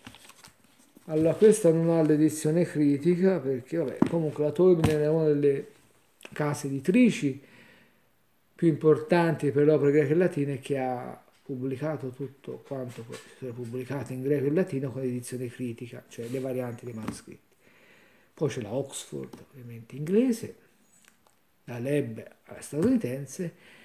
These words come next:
In Italia ora non ce l'ho qui, ma insomma abbiamo una,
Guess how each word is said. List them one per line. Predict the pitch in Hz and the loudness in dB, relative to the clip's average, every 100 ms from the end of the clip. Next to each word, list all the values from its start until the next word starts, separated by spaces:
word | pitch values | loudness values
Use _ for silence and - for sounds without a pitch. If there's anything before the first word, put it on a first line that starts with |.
| - - _ - | -20 -20 _ -2
In | 226 | 2
Italia | 233 233 220 190 | 6 8 10 12
ora | 180 175 | 12 10
non | 170 170 | 6 2
ce | - | 2
l'ho | 175 170 | 6 6
qui, | - - 226 165 | 6 2 4 4
ma | 143 | 2
insomma | 127 - 160 - - - | -8 -10 -12 -14 -20 -20
abbiamo | 147 139 160 175 151 | -16 -4 -2 0 -2
una, | 131 135 139 | -4 -8 -12